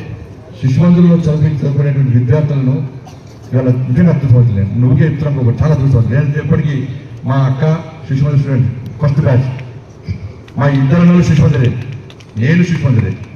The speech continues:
నేను శిశు మందిరే. ఇవాళ శిశు మందిరంలో ఉన్న బట్టి ఎక్కడ గల్లెలు శిశు మందిరం, నేను చాలా మంది బండి సంజయ్, "ఏ, శిశు మందిర స్టూడెంట్ రా" అంటారు. కాబట్టి మీరు కూడా శిశు మందిరం చదువుకోవడంతో పాటు రేపు భవిష్యత్తులో ఏం చేయాలి, మనం ఏం కావాలనుకుంటున్నాం, ఇంత కలెక్టర్,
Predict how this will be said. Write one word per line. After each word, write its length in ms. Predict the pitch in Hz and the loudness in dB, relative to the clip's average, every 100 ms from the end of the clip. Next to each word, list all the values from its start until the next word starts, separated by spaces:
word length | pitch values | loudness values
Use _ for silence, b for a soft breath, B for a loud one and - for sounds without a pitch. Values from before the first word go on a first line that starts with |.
| - - - - - - - | -20 -20 -20 -20 -20 -20 -2
నేను 140 | 147 175 | 2 4
శిశు 160 | 160 143 | 4 4
మందిరే. 260 | 123 101 98 - - - - - | 2 0 -4 -10 -16 -20 -12 -2
ఇవాళ 140 | 143 | 0
శిశు 260 | - 151 156 | 2 2 2
మందిరంలో 340 | 190 185 180 | 4 4 4
ఉన్న 140 | 165 170 | 4 2
బట్టి 160 | 165 160 | 2 0
ఎక్కడ 200 | - 170 160 - | -2 -2 -2 -2
గల్లెలు 360 | 143 160 170 156 | 0 2 0 0
శిశు 120 | 151 | -2
మందిరం, 240 | 139 139 | -2 -4
నేను 160 | 127 131 143 | -4 -2 0
చాలా 120 | 165 | 0
మంది 220 | 160 147 | 0 0
బండి 300 | 120 135 139 | 0 0 0
సంజయ్, 260 | 139 127 220 | 2 0 0
"ఏ, 40 | |
శిశు 180 | 160 165 | -2 -2
మందిర 140 | 170 | -2
స్టూడెంట్ 320 | - 151 151 | 0 -2 0
రా" 60 | 139 | 0
అంటారు. 280 | 139 123 98 - - - - - - - - - | 0 -2 -4 -8 -16 -20 -20 -20 -20 -20 -10 -2
కాబట్టి 280 | 156 156 156 - - - - - 110 | 0 2 0 -2 -8 -16 -6 2 4
మీరు 140 | 165 202 | 4 4
కూడా 160 | 196 | 2
శిశు 260 | 175 160 185 | 0 0 0
మందిరం 200 | 185 185 | 0 0
చదువుకోవడంతో 500 | - 156 170 151 139 | 2 2 2 2 0
పాటు 540 | 135 143 196 202 - - - - - | 0 0 -2 -6 -10 -16 -18 -20 -4
రేపు 160 | 123 143 - | -2 0 2
భవిష్యత్తులో 440 | 160 190 175 160 | 2 2 2 2
ఏం 220 | 127 180 175 | 2 2 2
చేయాలి, 160 | 156 127 | 2 2
మనం 140 | 110 101 107 123 | 0 -2 0 0
ఏం 80 | 180 | 2
కావాలనుకుంటున్నాం, 480 | 175 160 151 135 107 - - - - | 2 2 0 0 -2 -2 -12 -16 -6
ఇంత 140 | 139 | -2
కలెక్టర్, 420 | 156 - 151 - | -2 0 -2 0